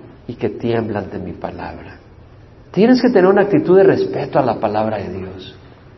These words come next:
Lo he dicho ya varias veces, tu actitud hacia Dios lo muestras por tu actitud hacia su palabra. Si tú no honras la palabra de Dios, tú no estás honrando a Dios.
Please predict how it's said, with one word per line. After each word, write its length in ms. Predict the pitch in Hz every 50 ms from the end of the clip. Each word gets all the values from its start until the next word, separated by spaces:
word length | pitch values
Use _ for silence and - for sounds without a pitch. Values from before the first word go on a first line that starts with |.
| - - - - - - - - - -
Lo 120 | 127 135
he 60 | 151 170
dicho 260 | 175 175 - - 170
ya 140 | 156 147 151
varias 300 | 156 151 151 139 127 117
veces, 360 | 120 127 127 127 127 131 127 -
tu 100 | - 113
actitud 380 | 110 - 117 113 - 160 156 165
hacia 320 | 156 - - - 120 101
Dios 240 | 107 113 127 160 151
lo 100 | 135 123
muestras 460 | 110 113 131 151 143 - - 160 156
por 180 | - - 107 -
tu 80 | -
actitud 340 | 98 95 92 90 - - 104
hacia 240 | 98 101 101 - 98
su 160 | - - -
palabra. 540 | - - - - - - - - - - - - - - - - - - - - - - - - -
Si 180 | - - 165
tú 160 | 165 196 214 214
no 140 | 214 196
honras 280 | 196 202 202 202 185 165
la 140 | 165 151 -
palabra 400 | - 135 147 160 170 175 170 151
de 100 | 143 147
Dios, 180 | 170 190 196
tú 100 | - 226
no 60 | 220 226
estás 200 | - - 180 160
honrando 380 | 143 127 123 127 135 156 170
a 40 | 170
Dios. 400 | 175 180 220 247 - - -